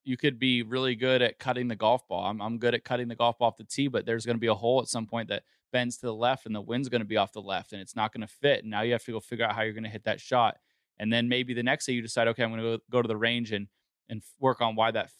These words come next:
didn't fit." And then you're gonna slowly kinda, uh, grow into, like, a f-,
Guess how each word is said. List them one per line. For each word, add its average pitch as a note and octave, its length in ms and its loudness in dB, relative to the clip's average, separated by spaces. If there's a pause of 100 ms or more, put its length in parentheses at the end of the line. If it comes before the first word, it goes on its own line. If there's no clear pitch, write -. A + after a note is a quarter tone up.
(160)
didn't A2+ 300 -4
fit." A2+ 380 2
And G#2+ 80 -8
then G#2+ 100 -8
you're A2 100 -6
gonna A2+ 220 -2 (180)
slowly C3+ 440 2
kinda, A2 320 -4 (1300)
uh, G2 380 0 (100)
grow B2 400 4
into, A#2+ 480 -2
like, G#2 180 0
a G#2 60 -6
f-, - 180 -12